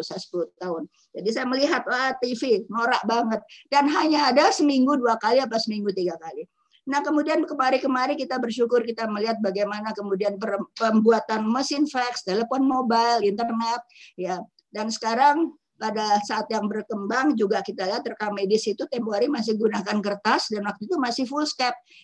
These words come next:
yaitu masih berukuran folio. Dan mulai, eh, pakai juga masih sudah menggunakan tinta dan juga ballpoint. Nah, sekarang kalau sekolahnya bagaimana?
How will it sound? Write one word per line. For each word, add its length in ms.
yaitu 240
masih 240
berukuran 560
folio. 560
Dan 200
mulai, 480
eh, 160
pakai 320
juga 320
masih 640
sudah 160
menggunakan 720
tinta 480
dan 160
juga 320
ballpoint. 640
Nah, 100
sekarang 380
kalau 180
sekolahnya 560
bagaimana? 560